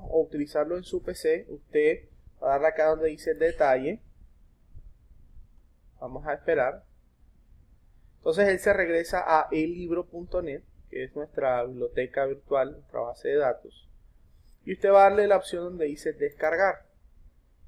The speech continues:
Y aquí me está pidiendo iniciar sesión. En mi caso, eh, en el caso suyo, eh, si no tiene la sesión creada, usted simplemente se registra.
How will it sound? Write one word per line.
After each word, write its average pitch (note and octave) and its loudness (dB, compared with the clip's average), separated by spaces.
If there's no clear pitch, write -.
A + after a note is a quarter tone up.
Y - -2
aquí C#3 -2
me D#3+ -2
está D#3+ 2
pidiendo D#3+ -6
iniciar D#3 -4
sesión. E3 -6
En C#3+ -12
mi C3+ -14
caso, C3+ -2
eh, C#3 -2
en D#3 -4
el C#3+ -6
caso D#3+ 4
suyo, F#3+ -4
eh, C#3 -4
si E3 -8
no E3 -4
tiene G3 4
la F#3+ 2
sesión F3 -10
creada, E3+ 4
usted D#3 -10
simplemente E3+ -8
se F#3 2
registra. G#3 -2